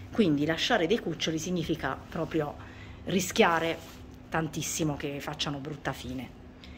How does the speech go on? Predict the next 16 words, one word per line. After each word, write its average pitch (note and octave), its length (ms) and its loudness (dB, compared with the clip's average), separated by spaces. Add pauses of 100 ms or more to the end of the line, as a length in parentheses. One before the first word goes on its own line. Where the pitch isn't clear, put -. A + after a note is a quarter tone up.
(100)
E C4 120 4
poi D3 320 0
dei G3 120 2
cuccioli G#3+ 400 -2
così F#3 300 -6
carini, D3+ 520 -2
non E3+ 120 -2
gli F3 100 0
vogliamo F#3+ 320 0
dare G#3 220 2
la D3+ 100 -4
possibilità D#3+ 560 -2
di D#3+ 100 -4
trovare E3 340 0
una E3 180 -2
casa? E3+ 500 2